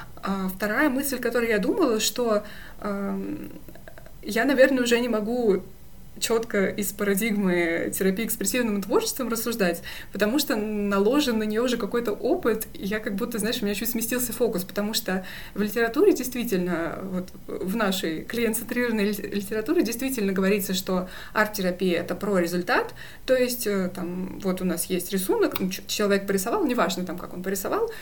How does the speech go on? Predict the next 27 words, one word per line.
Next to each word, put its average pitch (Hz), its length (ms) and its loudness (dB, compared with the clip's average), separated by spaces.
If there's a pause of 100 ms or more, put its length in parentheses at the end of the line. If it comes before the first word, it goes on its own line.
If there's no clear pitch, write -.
(120)
вот 220 140 4
у 202 40 6
него 185 140 4
есть 190 140 2
рисунок, 294 360 2
и - 20 2
мы 202 120 2
его 226 120 2
там 202 300 -4
анализируем, 180 480 2
грубо 175 240 -4
говоря. 156 320 -6 (480)
А, 180 240 0
вот, 180 280 -2
э, - 540 -6 (400)
экспрессивка — 208 680 -4
это 180 180 0
про 196 340 0
процесс, 202 560 0 (100)
то, - 80 -2
что 247 160 -4
вот 220 140 -4
мы 202 80 -4
выражаем 190 580 0
эмоции 311 480 2
в 294 80 -6
процессе, 269 880 2